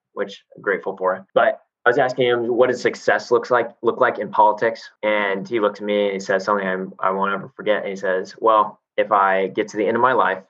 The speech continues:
and I hear the words, 'Well done, good and faithful servant,' I know I've been,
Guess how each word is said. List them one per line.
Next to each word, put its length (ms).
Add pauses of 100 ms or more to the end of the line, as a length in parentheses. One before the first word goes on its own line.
(140)
and 80
I 80
hear 140
the 80
words, 480
'Well 200
done, 260
good 120
and 120
faithful 260
servant,' 440 (120)
I 100
know 120
I've 140
been, 280